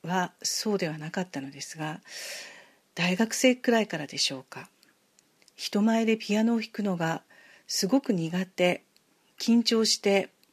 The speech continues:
上がってしまって、思うように弾けなくなってしまったのです。それが大人になっても続いて、そこから抜け出せませんでした。なぜそうなったのか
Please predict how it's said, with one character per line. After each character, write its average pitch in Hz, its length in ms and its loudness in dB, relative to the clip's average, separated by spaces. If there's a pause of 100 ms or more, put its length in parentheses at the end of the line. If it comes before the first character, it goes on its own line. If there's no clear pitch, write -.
(320)
上 160 80 -4
が 185 120 -2
っ - 60 -4
て - 180 0
し 196 160 2
ま 190 100 -2
っ 190 40 -6
て、 - 440 -8 (600)
思 180 280 4
う 277 80 10
よ 240 140 6
う - 20 0
に 180 80 0
弾 - 140 -10
け 202 120 -4
な 240 140 0
く 277 100 0
な 285 100 6
っ 285 40 0
て 190 160 -6
し - 180 0
ま 156 60 -8
っ 151 100 -14
た - 100 -14
の 147 120 -14
で - 120 -20
す。 - 280 -14 (1900)
そ - 180 -2
れ 202 80 4
が 190 260 2
大 175 60 -2
人 208 120 2 (100)
に 247 120 6
な 247 120 6
っ - 20 -2
て 226 160 -4
も 180 120 -2
続 180 240 -2
い 180 100 -2
て、 165 300 -4 (400)
そ - 160 -6
こ 208 100 2
か 220 120 4
ら 202 180 6
抜 156 140 -4
け 175 120 -6
出 175 100 -2
せ 214 160 -2
ま 233 120 0
せ 254 160 2
ん 226 80 0
で 180 80 -6
し - 120 0
た。 - 220 -8 (1120)
な 233 140 4
ぜ 330 140 2
そ 254 200 4
う 226 60 4
な 208 100 4
っ 190 40 0
た 185 160 -6
の 160 120 -4
か 151 220 -8